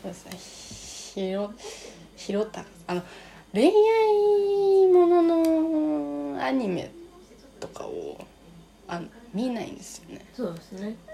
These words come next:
Speaker 1: 映画もあんま見ないんですけど。
Speaker 2: うん。
Speaker 1: あ、恋愛って平和だな。
Speaker 2: <laughs> いや、あれは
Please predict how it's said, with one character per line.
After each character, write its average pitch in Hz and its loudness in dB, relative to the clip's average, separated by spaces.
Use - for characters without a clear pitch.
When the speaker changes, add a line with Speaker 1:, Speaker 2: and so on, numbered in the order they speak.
Speaker 1:
映 294 2
画 302 4
も 277 4
あ 262 -2
ん 254 -4
ま 247 -4
見 226 -4
な 196 -6
い - -14
ん - -16
で 175 -14
す 202 -8
け 180 -6
ど。 165 -10
Speaker 2:
う - -14
ん。 - -16
Speaker 1:
あ、 165 -2
恋 320 6
愛 359 4
っ 349 -8
て - -14
平 208 -12
和 220 -12
だ 226 -16
な。 - -
Speaker 2:
<laughs> - -16
い - -6
や、 208 -6
あ 226 -4
れ 269 -4
は 381 -8